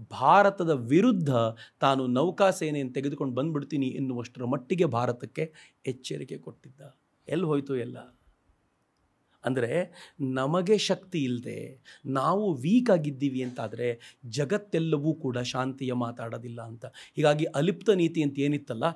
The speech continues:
ಅದು ಭ್ರಮಾಲೋಕದಲ್ಲಿ ನಮ್ಮನ್ನು ಕೆಡವುತ್ತೆ ಹೊರತು ಅದು ನಮ್ಮನ್ನು ಅಲ್ಲಿಗೆ ತೆಗೆದುಕೊಂಡು ಹೋಗ್ಲಿಕ್ಕಾಗಲಿಲ್ಲ. ಆರಂಭದ ಉದ್ದೇಶ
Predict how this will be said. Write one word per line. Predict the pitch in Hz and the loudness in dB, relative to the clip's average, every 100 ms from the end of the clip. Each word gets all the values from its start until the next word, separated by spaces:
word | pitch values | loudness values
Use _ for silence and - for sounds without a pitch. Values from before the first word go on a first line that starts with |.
| - - | -6 -6
ಅದು | 139 135 | -2 -2
ಭ್ರಮಾಲೋಕದಲ್ಲಿ | 110 117 143 226 220 190 175 165 151 | -4 0 6 8 8 4 2 0 0
ನಮ್ಮನ್ನು | 131 120 120 | 0 -2 -4
ಕೆಡವುತ್ತೆ | 135 165 170 135 | -2 0 0 -2
ಹೊರತು | 110 120 - 117 - - 139 | -4 -4 0 0 -2 -6 0
ಅದು | 147 | 2
ನಮ್ಮನ್ನು | 143 151 139 | 4 4 4
ಅಲ್ಲಿಗೆ | 131 | 2
ತೆಗೆದುಕೊಂಡು | 135 139 147 156 | -2 -4 -4 -4
ಹೋಗ್ಲಿಕ್ಕಾಗಲಿಲ್ಲ. | 120 123 123 110 110 107 | -4 -4 -6 -6 -6 -8
ಆರಂಭದ | - 123 175 208 226 233 | 0 4 6 4 6 6
ಉದ್ದೇಶ | 190 151 131 135 | 6 2 0 0